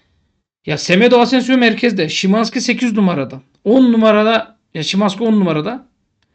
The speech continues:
Sağ bek Çağlar Söyüncü. Haliyle Dinamo Zagreb'e üç bir kaybettik. Ama nasıl kaybetme? Hani yenilirsin, kaybedersin ama şerefinle kaybedersin.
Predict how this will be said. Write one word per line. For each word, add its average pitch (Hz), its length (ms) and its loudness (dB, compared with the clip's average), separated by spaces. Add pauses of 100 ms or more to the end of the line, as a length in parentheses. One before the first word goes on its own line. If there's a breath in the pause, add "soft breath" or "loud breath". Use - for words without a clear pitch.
(220)
Sağ 233 320 0
bek 240 160 0
Çağlar 226 320 0
Söyüncü. 185 560 -2
Haliyle 180 420 -2
Dinamo 190 260 -2
Zagreb'e 165 380 -4
üç 196 400 -10
bir 202 200 -6
kaybettik. - 720 -8
Ama 185 260 -2
nasıl 143 240 -8
kaybetme? 139 500 -10 (640 soft breath)
Hani 160 240 -4
yenilirsin, 190 720 -4 (240)
kaybedersin 180 720 -6
ama 165 160 -6
şerefinle 175 520 -4
kaybedersin. 143 720 -8